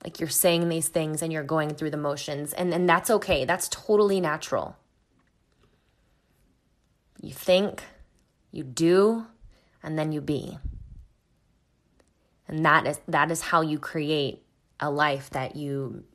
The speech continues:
truly love, a life that you're proud of. It's how you create your legacy. It's how you go to bed at night knowing that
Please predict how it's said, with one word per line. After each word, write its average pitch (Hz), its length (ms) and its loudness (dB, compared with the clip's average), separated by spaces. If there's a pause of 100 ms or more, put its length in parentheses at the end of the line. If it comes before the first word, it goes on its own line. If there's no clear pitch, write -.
(260)
truly 165 480 -2
love, - 520 -4 (1200)
a 165 120 -2
life 147 300 0
that 135 160 0
you're 143 140 -4
proud 131 320 -4
of. - 420 -8 (840)
It's - 120 -14
how 160 260 4
you 160 600 2
create - 340 0
your 147 120 -4
legacy. 143 680 -4 (1120)
It's - 120 -6
how 175 180 8
you 175 140 4
go 175 160 4
to 165 80 0
bed 165 280 6
at 147 100 0
night 143 360 -2
knowing 160 540 0 (120)
that 143 480 -2